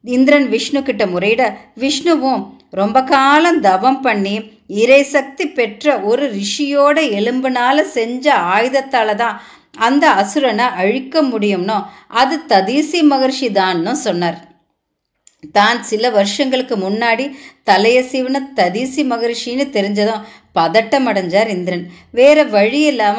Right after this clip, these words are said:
அவர்கிட்ட போய் மன்னிப்பு கேட்டார். தான் வந்த காரணத்தையும் சொன்னார். மன்னிக்கிறதும் மறக்கிறதும் ஒரு ரிஷியோட கடமைன்னு நினைச்சார் ததீசி மகரிஷி. இந்திரனை மன்னிச்சு அவர் கேட்டபடி தன்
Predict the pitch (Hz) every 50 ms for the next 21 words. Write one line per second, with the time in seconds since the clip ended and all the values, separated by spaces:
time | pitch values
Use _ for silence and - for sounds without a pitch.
0 | 240 220 190 185 196 190 190 - 202 202 240 220 202 208 214 220 202 180 165 170
1 | 202 240 247 - 247 - - 202 190 190 190 185 185 - - - - _ _ _
2 | - 285 294 302 302 269 226 202 214 233 277 277 269 254 202 180 202 220 233 247
3 | 247 214 - 190 170 190 202 - 220 180 175 175 165 165 - - - - _ -
4 | 170 180 185 220 240 254 254 - - 240 220 196 190 196 208 240 262 247 - -
5 | - 202 233 233 - - 233 - 202 233 262 254 226 226 262 262 220 208 202 202
6 | - - 277 277 254 240 233 226 233 - 202 214 208 226 240 240 214 196 214 233
7 | 240 220 190 180 190 196 196 - 202 202 240 254 - 214 170 165 220 254 285 -
8 | 262 214 196 175 160 175 170 165 - 175 151 - - _ _ - - - _ _
9 | 208 214 233 262 262 277 269 262 262 254 226 196 180 180 196 226 240 208 - -
10 | 202 202 202 202 - - - _ 214 240 262 294 302 294 302 - 247 226 247 262
11 | 254 - 277 226 214 208 220 233 220 - 262 240 254 269